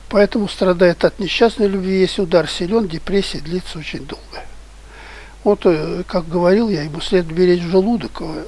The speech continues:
ограничить себя в еде, иначе язва желудка испортит ему всю жизнь.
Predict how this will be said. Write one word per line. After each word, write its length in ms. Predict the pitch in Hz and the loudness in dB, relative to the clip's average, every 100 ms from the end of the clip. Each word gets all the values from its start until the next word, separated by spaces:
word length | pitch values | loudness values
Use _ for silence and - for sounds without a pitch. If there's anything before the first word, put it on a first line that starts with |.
| - | -12
ограничить 460 | 170 175 196 214 - | -8 -2 -2 -2 -4
себя 220 | 180 185 | 0 0
в 40 | |
еде, 460 | 185 185 151 143 127 | 0 -4 -4 -8 -6
иначе 380 | 180 190 - 175 | -2 -2 -2 -2
язва 320 | 190 165 156 | 0 0 -6
желудка 460 | 156 175 233 - 139 | -8 -8 -10 -12 -14
испортит 460 | - 202 196 - - | -10 -8 -8 -10 -14
ему 260 | 160 165 196 - - - - - | -10 -8 -8 -10 -18 -18 -18 -18
всю 260 | - - 202 | -12 -6 -4
жизнь. 480 | 151 143 113 - | -4 -8 -12 -14